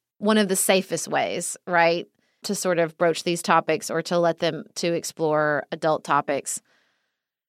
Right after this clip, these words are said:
And, <sighs> I mean, if I'm, I'm giving all the grace in the world, I do understand that on the other side of the aisle,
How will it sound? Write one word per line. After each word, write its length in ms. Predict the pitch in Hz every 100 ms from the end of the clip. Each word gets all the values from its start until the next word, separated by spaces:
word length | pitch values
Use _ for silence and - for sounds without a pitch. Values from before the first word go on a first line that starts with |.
| _ _
And, 440 | 269 294 285 277 - - -
<sighs> 260 | - - -
I 40 |
mean, 160 | 254 262
if 140 | 254
I'm, 240 | 269 262 233 202
I'm 180 | 240 226
giving 300 | 254 247 220
all 160 | 214
the 100 | 233
grace 300 | 214 196 202
in 60 | 196
the 100 | 175
world, 540 | 156 151 151 156 - _ _ _ _ _ _ _ -
I 140 | 175
do 280 | 180 247 294
understand 960 | 247 208 175 - 175 156 151 151 143 - _ _ _ _ _
that 160 | 170 165
on 260 | 175 175 170
the 140 | 170
other 200 | 180 196
side 260 | 190 175 165
of 60 |
the 140 | 160 -
aisle, 500 | 135 135 143 156